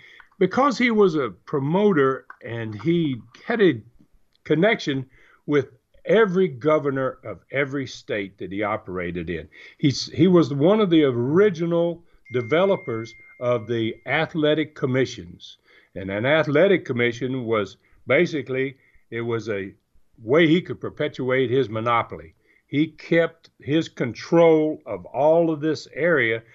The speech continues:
by doing his homework and finding out who was going to win the governor of that state. And he would go to them, meet them, make a contribution, a large contribution in cash.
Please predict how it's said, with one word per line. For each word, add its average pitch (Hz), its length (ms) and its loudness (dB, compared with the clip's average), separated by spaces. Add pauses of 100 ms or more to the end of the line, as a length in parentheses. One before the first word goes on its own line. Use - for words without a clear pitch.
(240)
by 113 440 0 (160)
doing 160 240 -2
his 175 320 -4
homework 160 580 2
and 123 180 -6
finding 156 360 -2
out 151 180 0
who 165 160 2
was 147 280 -2
going 156 240 2
to 139 60 0
win 160 280 2
the 131 100 0
governor 135 580 0 (360)
of 107 180 -8
that 143 240 2
state. 175 460 0 (260)
And 117 160 -4
he 135 180 2
would 123 300 0
go 160 240 2
to 170 160 -2
them, 151 420 -2 (320)
meet 156 440 -2
them, 160 400 -2 (140)
make 156 380 -2
a 143 80 -6
contribution, 131 1400 -8 (480)
a 95 100 -6
large 131 640 0
contribution 107 920 -6
in 113 180 -8
cash. 107 680 -4